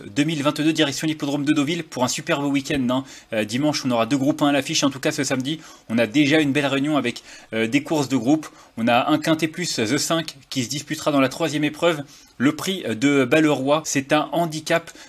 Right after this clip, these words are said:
euh, réservé à des poulains et des pouliches de trois ans. Mille quatre cents mètres à parcourir sur la ligne droite. Donc, donc autant dire un petit peu la bouteille à l'encre, hein. C'est, euh, très ouvert, c'est assez as-, incertain avec, euh, des concurrents qui débutent non seulement sur les handicaps,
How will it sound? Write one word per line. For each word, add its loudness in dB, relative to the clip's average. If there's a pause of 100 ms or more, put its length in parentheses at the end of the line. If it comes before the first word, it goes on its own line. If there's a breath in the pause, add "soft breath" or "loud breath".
euh, 4
réservé 4
à 0
des -2
poulains -4
et 2
des 2
pouliches -2
de 2
trois 2
ans. -2 (300 loud breath)
Mille -2
quatre -2
cents -4
mètres -2
à 4
parcourir 0
sur -2
la 2
ligne -2
droite. 0
Donc, -8
donc 0
autant 0
dire 0 (460 loud breath)
un 6
petit -4
peu 4
la 6
bouteille 2
à 4
l'encre, 2
hein. 2
C'est, -2
euh, 0
très 0
ouvert, 0 (140)
c'est 0
assez 0
as-, 0
incertain 0
avec, 0 (300 loud breath)
euh, -2
des 0
concurrents 0
qui -8
débutent 2
non -2
seulement -2
sur -6
les 0
handicaps, 0